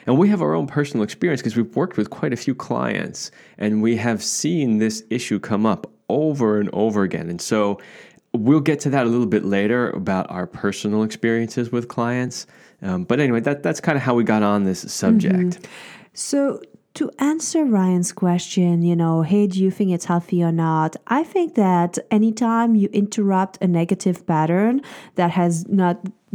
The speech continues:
Speaker 2: good results for you, it's probably gonna be healthy. <laughs> And so depending on where you stand in your life when you start the practice of nofap and what your intentions are, and,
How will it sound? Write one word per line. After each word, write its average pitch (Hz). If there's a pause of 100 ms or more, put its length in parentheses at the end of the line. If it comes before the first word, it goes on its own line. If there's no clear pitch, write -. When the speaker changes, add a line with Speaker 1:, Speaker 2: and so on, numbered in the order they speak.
(100)
Speaker 2:
good 185
results 170
for -
you, 175
it's 202
probably 190
gonna 175
be 165
healthy. 151 (220)
<laughs> 208 (480)
And 220
so 214
depending 262
on 214
where 220
you 202
stand 190
in 180
your 180
life 175
when 175
you 175
start 190
the 180
practice 170
of 160
nofap 160
and 180
what 175
your 170
intentions 196
are, 175 (440)
and, 185